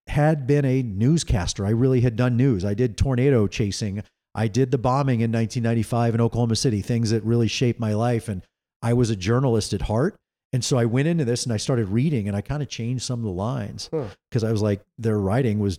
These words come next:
Speaker 1: terrible.
Speaker 2: It wasn't good as a
Speaker 1: It was some
Speaker 2: journalist 'cause you
Speaker 1: Hollywood
Speaker 2: know.
Speaker 1: writer trying to write like a newscaster. And I'm like,
Speaker 2: Journalist, yeah.
Speaker 1: "No, dude, we would never say this."
Speaker 2: Yeah.
Speaker 1: So I did a whole breaking news thing 'cause Bounce, the movie, was about this plane crash.
Speaker 2: Okay.
Speaker 1: And they were like, they said, "Stop, stop, stop." And I was like, "Oh,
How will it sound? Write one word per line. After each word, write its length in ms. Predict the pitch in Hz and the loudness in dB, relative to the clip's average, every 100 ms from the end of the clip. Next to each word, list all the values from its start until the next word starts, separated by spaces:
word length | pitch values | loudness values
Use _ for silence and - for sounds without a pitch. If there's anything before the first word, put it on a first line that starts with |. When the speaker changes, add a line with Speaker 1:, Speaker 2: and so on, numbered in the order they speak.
| - | -6
Speaker 1:
terrible. 420 | 104 113 131 78 117 | -4 -2 -2 -4 -8
Speaker 2:
It 80 | |
wasn't 300 | 107 110 107 | -6 -6 -6
good 100 | 107 | -8
as 80 | 101 104 | -4 0
a 40 | |
Speaker 1:
It 20 | |
was 140 | 147 139 | 2 2
some 140 | 180 | 0
Speaker 2:
journalist 100 | 113 | 2
'cause 0 | |
you 60 | 151 | 2
Speaker 1:
Hollywood 320 | 160 139 147 | 4 2 2
Speaker 2:
know. 60 | 127 | 2
Speaker 1:
writer 400 | 147 131 120 120 | 2 2 0 -2
trying 340 | - 135 139 | -2 -2 0
to 80 | 113 | 0
write 260 | 120 139 | 2 0
like 220 | 131 127 117 | 0 0 2
a 20 | |
newscaster. 560 | 117 139 165 165 - | 2 2 2 2 2
And 60 | 208 | 0
I'm 60 | 175 | 2
like, 120 | 180 | 2
Speaker 2:
Journalist, 180 | 233 214 123 131 | 2 2 2 2
yeah. 60 | |
Speaker 1:
"No, 20 | 175 | 0
dude, 100 | 196 | 2
we 120 | 226 | 2
would 120 | 220 | 2
never 240 | 240 226 160 | 0 0 2
say 180 | - 113 | 2 2
this." 240 | 107 - - - | 0 -2 -10 -4
Speaker 2:
Yeah. 180 | 156 143 | -2 2
Speaker 1:
So 160 | 143 | 2
I 100 | 151 | 2
did 160 | 151 180 | 2 0
a 20 | |
whole 140 | 135 165 | 0 -2
breaking 480 | 107 131 147 151 | 2 2 2 0
news 300 | 123 156 175 | 2 2 2
thing 200 | - 101 110 | 0 -2 -2
'cause 140 | 104 | -2
Bounce, 440 | 92 110 123 - | -2 -2 0 -2
the 80 | - | -2
movie, 240 | 107 127 113 | 2 2 2
was 120 | 104 | 0
about 280 | 107 104 104 | 0 -2 -4
this 140 | 95 | -8
plane 500 | - - 120 123 117 | -10 -8 -4 -4 -6
crash. 460 | - 92 107 - - | -8 -10 -10 -14 -8
Speaker 2:
Okay. 320 | 120 120 98 - - | -6 -4 -6 -10 -8
Speaker 1:
And 140 | 104 | -4
they 100 | 117 | 0
were 120 | 117 | 0
like, 280 | 104 90 92 - | 0 -2 -4 -4
they 80 | 104 | -4
said, 200 | - - | -4 -4
"Stop, 380 | - 107 92 | -4 -4 -6
stop, 240 | - 104 - | -6 -6 -6
stop." 300 | 110 92 - | -8 -8 -6
And 80 | 107 | -6
I 20 | |
was 80 | 85 | -6
like, 140 | 87 | -6
"Oh, 240 | 98 90 | -6 -6